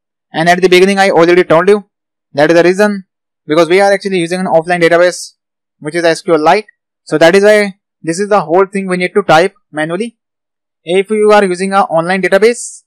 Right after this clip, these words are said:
like a Firestore, which is a recommended one for this type of quiz, then the process will become more easy to handle,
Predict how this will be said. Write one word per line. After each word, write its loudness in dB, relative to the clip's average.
like 2
a 4
Firestore, 2
which -14
is -4
a 6
recommended 0
one -2
for 2
this -2
type 4
of -2
quiz, -2
then -2
the 0
process -8
will -2
become -4
more 0
easy -6
to -4
handle, -2